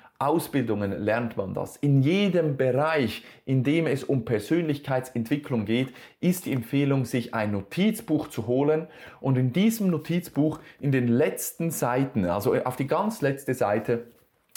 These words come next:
diese Dinge aufzuschreiben, die du dir jeden Tag aufs Neue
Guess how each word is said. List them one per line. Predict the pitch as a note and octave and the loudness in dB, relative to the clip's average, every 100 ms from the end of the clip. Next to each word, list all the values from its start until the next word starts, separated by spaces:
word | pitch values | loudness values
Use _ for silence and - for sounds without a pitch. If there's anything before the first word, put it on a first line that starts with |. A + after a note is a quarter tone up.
| - - | -14 0
diese | F3+ G3+ F#3 | 2 2 2
Dinge | D#3+ B2+ | 0 0
aufzuschreiben, | A#2+ A#2+ A#2+ A2+ G#2 G#2 A2 | -2 -4 -6 -2 0 0 0
die | A2 | -2
du | G2+ | 0
dir | G#2 | -2
jeden | G2+ A#2 C#3+ E3 E3 E3 | -2 -2 0 0 -2 -6
Tag | - A2 A2+ - G2+ | -2 -2 -2 -4 -6
aufs | F#2 - | -6 -4
Neue | A2 G#2 G#2 G#2 | -2 0 2 0